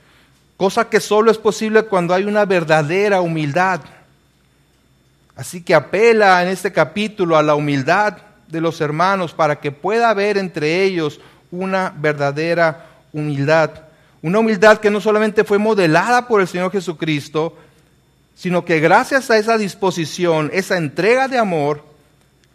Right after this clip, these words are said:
los cristianos hemos sido rescatados y librados de la condenación eterna. Y ahora somos par-, somos parte del cuerpo de Cristo, que es la iglesia. Los versículos uno al cuatro del capítulo dos conforman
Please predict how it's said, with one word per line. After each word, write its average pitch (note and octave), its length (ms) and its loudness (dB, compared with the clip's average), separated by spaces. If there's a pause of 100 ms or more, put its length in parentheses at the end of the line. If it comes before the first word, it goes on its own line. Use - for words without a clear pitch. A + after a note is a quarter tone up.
los F3 180 -4
cristianos G#3 600 0
hemos A3 240 0
sido A3 240 0
rescatados G3 880 2
y G3+ 100 -4
librados F#3 680 0
de F3 100 0
la D#3 160 2
condenación D#3+ 580 -4
eterna. F#3 640 -2 (760)
Y D3 80 -8
ahora G#3 240 -4
somos G#3+ 440 -6
par-, G3+ 520 0 (100)
somos G3+ 340 -8
parte G3 440 -4
del D#3 180 -2
cuerpo F3+ 680 -6 (460)
de C#3 180 -4
Cristo, D#3+ 520 -8
que D3 140 -2
es D3+ 120 -6
la D3+ 120 -2
iglesia. C#3+ 600 -4 (1700)
Los D#3 140 -4
versículos F#3 540 -2
uno G3+ 160 -2
al F#3+ 160 0
cuatro G3 340 2
del F3+ 100 -2
capítulo E3+ 520 -4
dos F#3+ 220 -2
conforman F#3 560 -4